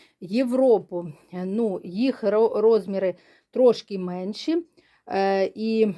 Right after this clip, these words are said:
вони стали орієнтуватися на Європу, і навіть розміри більші, ніж наші українські. От так. Вони то пишуть п'ятдесят,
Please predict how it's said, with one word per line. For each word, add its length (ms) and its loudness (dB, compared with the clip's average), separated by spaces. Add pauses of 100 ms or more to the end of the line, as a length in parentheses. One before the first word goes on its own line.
(220)
вони 520 2
стали 380 2
орієнтуватися 1300 -2
на 100 -6
Європу, 560 -2 (380)
і 120 2
навіть 520 2
розміри 960 0 (260)
більші, 760 0 (440)
ніж 360 0
наші 440 -2
українські. 800 -6
От 240 0 (100)
так. 200 -6 (340)
Вони 240 2
то 160 0
пишуть 440 0
п'ятдесят, 580 -2